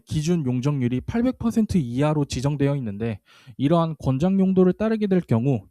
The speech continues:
용적률 인센티브 항목에 포함이 돼 대상지 내 허용 용적률인 팔백팔십 퍼센트까지 채울 수 있기 때문입니다.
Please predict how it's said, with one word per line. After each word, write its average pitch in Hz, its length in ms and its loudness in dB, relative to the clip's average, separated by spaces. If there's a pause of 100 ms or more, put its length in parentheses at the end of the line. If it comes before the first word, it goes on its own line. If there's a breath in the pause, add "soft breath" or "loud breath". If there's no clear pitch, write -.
용적률 190 580 2
인센티브 202 600 -2
항목에 190 380 0
포함이 208 400 -2
돼 196 200 0 (640 soft breath)
대상지 214 420 0
내 156 220 -2
허용 254 480 0
용적률인 123 720 -2 (140)
팔백팔십 233 720 -4
퍼센트까지 208 640 0
채울 226 260 2
수 196 300 0
있기 190 340 -8
때문입니다. 120 680 -2